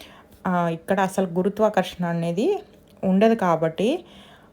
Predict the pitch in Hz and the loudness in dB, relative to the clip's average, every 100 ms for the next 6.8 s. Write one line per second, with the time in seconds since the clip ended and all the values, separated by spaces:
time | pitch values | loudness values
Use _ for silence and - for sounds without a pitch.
0 | - 165 165 202 220 202 196 170 170 196 | -8 -2 0 0 0 0 -4 -4 -2 0
1 | 196 180 175 196 180 180 175 190 202 208 | 0 0 0 2 0 -2 -2 2 2 2
2 | 220 190 202 208 240 240 196 208 208 214 | 2 2 2 2 0 2 4 4 2 0
3 | 226 226 294 311 247 170 175 180 196 233 | 0 -2 0 0 2 0 0 0 2 4
4 | 240 208 202 202 196 185 226 220 185 180 | 4 2 2 0 0 -2 0 0 2 0
5 | 175 202 208 185 - 190 180 185 196 196 | 0 0 2 0 0 0 0 0 0 0
6 | 208 220 185 - 196 190 190 | 0 0 -2 0 0 2 0